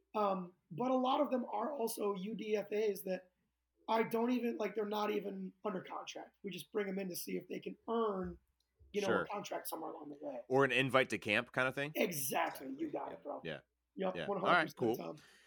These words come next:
Speaker 2: So then my specific question is, you guys are talking about Benson being a little bit on the smaller side. Is it he a smaller side in general for a hockey player or his specific position, or is, am I thinking it about it the wrong way?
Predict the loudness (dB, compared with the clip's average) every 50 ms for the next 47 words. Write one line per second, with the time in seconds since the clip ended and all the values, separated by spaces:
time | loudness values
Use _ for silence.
0 | _ _ _ _ _ _ _ -4 -2 0 4 6 6 6 6 4 2 -4 -2 2
1 | 4 6 6 6 6 4 0 -2 -8 -12 -8 -6 -6 -4 -4 -4 -2 0 -2 -2
2 | -2 -4 -4 -4 -4 -8 -8 -8 -8 -4 -2 -2 -2 0 -2 -4 -2 0 0 0
3 | -2 -4 -6 -2 0 0 0 0 -2 -4 -2 0 2 2 2 2 -2 -6 -6 -2
4 | -2 0 0 -2 -4 -6 -8 -8 -6 -4 -4 -4 -4 -4 -6 -6 -4 -4 -2 -2
5 | 0 -2 -2 -2 -4 -6 -6 -6 -4 -2 -2 -2 -4 -6 -6 -10 -10 -12 -14 -16
6 | -18 -14 -6 -4 -4 -2 -2 -2 -4 -4 -8 _ _ _ _ -4 -2 0 0 0
7 | 0 0 0 2 2 2 2 0 4 4 4 4 4 2 -2 -4 -4 -6 -8 -4
8 | 0 2 2 2 2 2 0 0 0 -2 -4 -8 -4 -2 2 4 4 4 4 4
9 | 2 -2 -10 -14 -12 -10 -8 -8 -6 -2 2 2 2 2 2 -4 -10 -10 -6 -2
10 | 0 0 0 0 -2 -4 -2 0 0 0 0 -2 -4 -4 -4 -6 -8 -8 -8 -8
11 | -8 -10 -10 -10 _ -10 -8 -4 -4 -4 -2 -2 -4 -4 -4 -8 -10 _ _ _
12 | _ -20 _ _ 0 2 4 4 4 4 4 4 4 2 2 -2 -4 -4 -2 0
13 | 0 2 2 2 2 2 2 -2 -4 -4 -2 -4 -4 -4 -6 -4 -2 0 0 0
14 | -2 -4 -6 -6 -4 -6 -6 -8 -10 -12